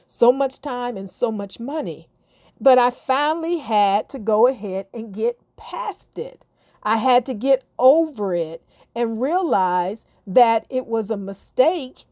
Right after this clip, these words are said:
but I could look at it as a learning lesson. I actually was like in, it was an educational opportunity for me.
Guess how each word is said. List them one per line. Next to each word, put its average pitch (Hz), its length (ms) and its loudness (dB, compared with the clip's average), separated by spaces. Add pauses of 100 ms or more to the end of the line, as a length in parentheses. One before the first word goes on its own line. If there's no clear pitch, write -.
(120)
but 226 260 4
I 226 160 0
could 220 240 -2
look 226 320 -2
at 208 220 4
it 208 240 -6
as 202 440 -6
a 220 220 -4
learning 214 1040 -6 (400)
lesson. 202 540 -2 (440)
I 214 240 4
actually 233 560 2
was 196 200 -4
like 196 280 0
in, 214 280 -4
it 220 60 -4
was 196 140 -4
an 202 80 -6
educational 214 840 -4
opportunity 180 960 -6 (280)
for 202 320 2
me. 156 220 -16